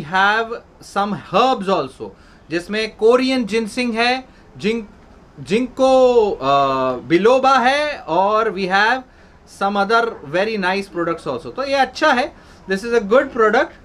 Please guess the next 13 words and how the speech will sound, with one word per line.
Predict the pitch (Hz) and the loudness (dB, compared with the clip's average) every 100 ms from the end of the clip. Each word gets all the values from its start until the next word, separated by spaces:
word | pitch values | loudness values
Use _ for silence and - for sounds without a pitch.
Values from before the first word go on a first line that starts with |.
| - - - - - | -20 -20 -20 -8 0
So, | 254 196 | 2 2
this | 226 285 | -2 -2
is | 254 170 180 | -6 -2 2
one | 254 330 311 | 4 2 -2
good | 247 294 | 0 4
option | 254 226 - 269 | 4 2 -2 -2
in | 254 247 | 0 0
the | 226 | 2
market | 202 202 196 240 240 | 2 2 0 -4 -4
which | 196 202 220 | -6 -8 -8
you | 208 | -4
can | 208 196 - - | -2 -4 -8 -6
choose। | 233 277 330 | -2 0 0